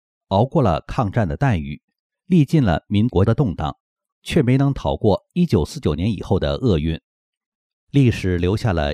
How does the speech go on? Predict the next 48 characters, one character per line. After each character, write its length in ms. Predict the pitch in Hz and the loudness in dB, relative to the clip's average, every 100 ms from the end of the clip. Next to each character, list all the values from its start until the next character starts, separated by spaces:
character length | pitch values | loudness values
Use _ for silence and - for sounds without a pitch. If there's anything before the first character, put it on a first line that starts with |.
| - | -6
一 120 | 117 | -2
个 140 | 156 | 0
又 180 | 160 151 | 0 0
一 80 | 82 | -2
个 280 | 90 73 78 | -4 -6 -8
惨 300 | - - 71 | -10 -10 -6
痛 160 | - 101 | -4 -4
的 60 | 90 | 0
教 240 | 139 80 | 0 0
训。 200 | - 80 - _ _ _ _ _ - | -4 -12 -14 _ _ _ _ _ 2
对 180 | 143 | 4
于 80 | 123 | 4
今 220 | 123 160 | 0 -4
天 180 | 156 151 | -2 0
的 100 | 127 | 0
意 200 | 90 95 | 0 -2
义 40 | 80 | -2
而 160 | 78 | -4
言， 280 | 78 76 - _ _ _ _ | -6 -6 -10 _ _ _ _
则 140 | - 131 | -2 0
是 260 | - 123 - | 2 -2 -2
警 220 | - 120 | -2 -2
醒 200 | - 71 | -2 -8
世 180 | - 120 | -4 -2
人， 200 | 78 71 - _ _ _ _ | -2 -6 -12 _ _ _ _
千 180 | - 180 | -2 0
万 180 | 180 156 | 2 2
不 120 | 120 | 2
要 100 | 131 | 2
等 160 | - 80 | 2 -2
轮 160 | 85 | -2
船 320 | 120 - 76 - - | -4 -4 -4 -8 -2
将 140 | 143 | 2
要 100 | 135 | 4
撞 160 | 139 120 | 2 0
上 220 | 85 76 | -2 -2
冰 180 | 127 131 | 0 2
山 220 | 139 151 | 2 0
时， 300 | - 76 - _ _ _ | 0 -6 -6 _ _ _
才 160 | - 98 | -4 0
发 120 | 104 | 0
现 240 | - 82 - | 0 -2 2
危 160 | 143 | 2
机 320 | 139 139 147 - | 2 -2 -4 -6
已 160 | 98 80 | -8 -2
在 140 | 107 | 0
眼 180 | 82 69 | 0 -2
前。 260 | - 73 | -6 -6